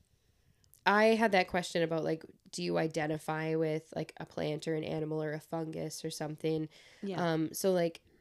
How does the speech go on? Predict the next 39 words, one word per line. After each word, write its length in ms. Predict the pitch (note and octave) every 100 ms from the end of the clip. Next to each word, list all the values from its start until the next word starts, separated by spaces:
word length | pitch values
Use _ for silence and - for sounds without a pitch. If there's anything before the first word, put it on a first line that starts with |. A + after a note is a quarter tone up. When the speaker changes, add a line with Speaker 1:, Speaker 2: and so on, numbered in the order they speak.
| _ _ -
Speaker 1:
I 120 | F3
have 160 | F3 F3
kind 200 | - E3
of 100 | D#3
a, 300 | D3+ D3 D3 - _ _ _ _ _ _ _ _ _ -
a 80 | D#3+
similar 400 | - A#3+ G#3+ D#3+
question. 540 | - D#3 - E3 D#3+ E3
Like, 200 | D#3+ E3
when 100 | F#3
you're 200 | G#3+ -
out 280 | E3 E3+ - _ _ _ _ -
in, 480 | - E3+ E3 E3 E3 -
like, 240 | D#3+ D#3
goblin 380 | D#3+ D#3+ E3 E3
mode 340 | D#3+ D#3+ D#3+ -
in 140 | D#3+
the 100 | D#3+
forest, 600 | - E3 D#3+ D#3 D#3 -
is 160 | - D#3+
there 160 | E3+ F3
something 460 | F#3+ F3+ F#3 F3+
that 80 | E3+
you're 220 | D#3+ D#3+
always 380 | D3+ D#3+ D#3+ D#3
super 440 | - - D#3 D#3+
excited 600 | D#3 D3+ - C#3+ C#3+ C#3+ -
to 100 | C#3
find? 580 | - C3 - - _ - _ _ _ _ _ -
Like, 160 | D#3+ - - G3+
no 140 | F#3+
matter 200 | F3+ E3+
how 260 | E3 E3+ F#3
Speaker 2:
Oh. 60 |
Speaker 1:
many 260 | F#3 F#3 F#3
times 420 | - E3+ E3 E3
you 80 | D#3
find 340 | - D3+ D3
it, 300 | C3+ D3+ -